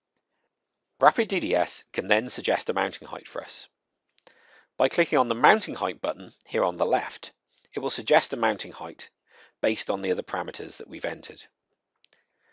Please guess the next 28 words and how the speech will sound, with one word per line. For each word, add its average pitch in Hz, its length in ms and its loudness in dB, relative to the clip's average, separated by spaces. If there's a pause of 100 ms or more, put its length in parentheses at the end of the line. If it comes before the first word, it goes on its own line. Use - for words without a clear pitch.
(760)
So - 180 -10
I'll 82 80 -8
click - 280 0
it - 280 2 (180)
and 120 80 -8
you'll 135 120 2
see 127 280 0
the 104 80 -2
mounting 98 380 -4
height 87 200 -10
changing 80 440 -10
there. 76 180 -16 (1800)
If - 100 -10
you - 80 2
want 104 140 2
to - 80 -4
set - 160 6
the 127 60 -4
mounting 120 300 -2
height 101 200 -2
manually, 104 480 -2 (240)
you 135 100 -12
can 117 120 -6
do 117 160 2
this 104 240 0
using 95 260 -8
the 92 60 -8
slider. 82 400 -8